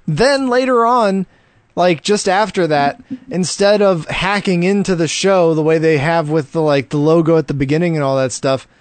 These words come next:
Michael Cole goes, "And now here's a message from Retribution." And we just go to a video package, and it's like <laughs> their fucking, their shit all cut down from last week over top of footage of them beating people up and stuff.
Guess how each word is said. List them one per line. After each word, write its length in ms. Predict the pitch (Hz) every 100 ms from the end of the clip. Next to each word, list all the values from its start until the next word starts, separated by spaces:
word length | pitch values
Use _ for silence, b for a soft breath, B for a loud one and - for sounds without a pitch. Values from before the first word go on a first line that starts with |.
| b b b -
Michael 400 | 147 202 214 196
Cole 300 | - 208 202
goes, 420 | 180 180 170 165 - _ b b -
"And 120 | 170
now 160 | 214 254
here's 200 | 233 262
a 40 | 233
message 400 | 240 233 247 196
from 240 | 214 220
Retribution." 760 | 226 - 220 190 233 180 135 120
And 100 | 160
we 80 | 196
just 220 | 208 170
go 140 | 202
to 80 | 220
a 60 | 202
video 340 | 208 208 165
package, 540 | 143 147 135 139 123 139
and 160 | 151
it's 160 | 165 165
like 260 | 185 170 - 170
<laughs> 60 | 147
their 320 | 185 185 180
fucking, 760 | 156 - 190 190 185 180 175 - _ _ _ 156 185
their 220 | 170 175
shit 320 | - 202 196
all 160 | 170 175
cut 320 | - 196 156
down 680 | 180 180 170 160 156 123
from 240 | - 160 160
last 320 | 147 160 -
week 300 | 147 139 - b b b b
over 200 | 143 156 156
top 220 | 170 147
of 100 | 139
footage 320 | 160 156 143
of 60 | 151
them 140 | 147
beating 240 | 143 151 139
people 240 | 147 147
up 120 | 151
and 100 | 135
stuff. 320 | - 120 104